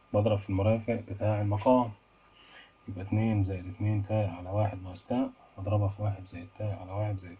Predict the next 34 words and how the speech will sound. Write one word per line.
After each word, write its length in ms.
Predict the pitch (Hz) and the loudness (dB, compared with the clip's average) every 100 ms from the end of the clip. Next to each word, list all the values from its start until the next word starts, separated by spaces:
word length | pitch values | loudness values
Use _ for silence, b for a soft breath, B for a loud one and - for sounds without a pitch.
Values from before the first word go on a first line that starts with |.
| - | -6
تاء، 200 | 113 107 - - - B B B B B _ - - - - - - - _ _ _ _ - | -6 -6 -10 -20 -20 B B B B B _ -20 -20 -20 -20 -20 -20 -20 _ _ _ _ -20
يبقى 140 | - 101 | -18 -14
الكلام 320 | - 98 104 | -4 2 2
ده 80 | 92 | 4
عندي 220 | 107 90 | 2 0
هيساوي 480 | 90 90 - 101 92 - _ | -4 -6 -2 0 -2 -6 _
اللي 100 | 95 101 | -8 -4
تحت 220 | 101 98 | -2 0
ده 80 | 101 | 0
يبقى 180 | 95 101 | 0 2
واحد 280 | 101 98 87 - | 0 0 -6 -4
ناقص 280 | 95 90 | -4 -4
تاء 140 | - 92 | -10 -10
تربيع 320 | - 90 98 | -6 -4 -4
اللي 140 | 95 | -2
هي 80 | 98 | -4
تبقى 240 | 98 85 92 | -6 -8 -6
زائد 240 | 95 87 | -6 -2
واحد، 340 | 110 104 262 - B B B B B _ | -2 0 -2 -2 B B B B B _
وده 180 | 101 101 | 2 4
يبقى 220 | 101 101 101 | 6 2 -2
اتنين 440 | 104 107 113 107 - | 2 2 2 -2 -10
زائد 240 | 92 87 87 | -12 -10 -8
اتنين 320 | 92 107 104 | -2 0 0
تاء 260 | 107 107 | 0 -2
ناقص 640 | 90 98 98 101 - - - _ B B B B B - | -2 -2 -4 -4 -12 -18 -20 _ B B B B B -16
اتنين 520 | 92 - 104 104 98 | -14 -2 2 4 2
تاء 260 | 104 110 107 | 2 0 0
ناقص 320 | 98 95 - | -2 -4 -6
اتنين، 360 | 101 110 117 104 | -6 -4 -2 -2
ده 100 | 95 | -2
هتروح 320 | 101 104 101 | -2 -4 -4
مع 100 | 92 | -6
دي 200 | 98 | -4